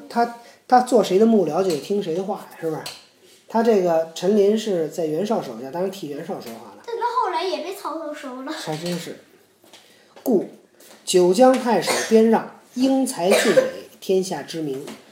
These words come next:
Speaker 1: 直言正色，论不阿谀，阿谄，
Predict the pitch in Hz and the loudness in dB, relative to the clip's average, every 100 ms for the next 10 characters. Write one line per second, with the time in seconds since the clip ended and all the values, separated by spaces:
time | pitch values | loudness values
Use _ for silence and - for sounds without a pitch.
0 | - _ - 220 226 233 226 214 156 - | -20 _ 0 6 6 6 4 2 2 0
1 | 180 - - - - _ _ _ - 247 | 0 -2 -12 -20 -20 _ _ _ -2 4
2 | 196 135 139 135 - 214 208 156 175 - | 4 4 -6 -8 2 2 2 -2 -10 -16
3 | _ _ _ _ _ _ _ _ - 240 | _ _ _ _ _ _ _ _ 4 6
4 | 226 | 6